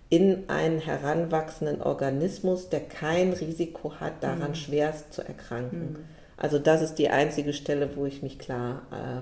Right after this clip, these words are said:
Speaker 1: positionieren möchte.
Speaker 2: Ja, da, also ich auch. Ähm,
Speaker 1: Ja.
Speaker 2: ich sehe das auch so.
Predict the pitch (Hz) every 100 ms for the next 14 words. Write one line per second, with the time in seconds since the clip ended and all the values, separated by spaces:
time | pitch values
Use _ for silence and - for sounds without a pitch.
0 | 123 135 123 120 113 131 127 123 123 -
1 | 175 170 156 156 - - 147 147 - -
2 | 151 - - - 156 165 - 151 - -
3 | 151 151 - - 156 156 - - 151 165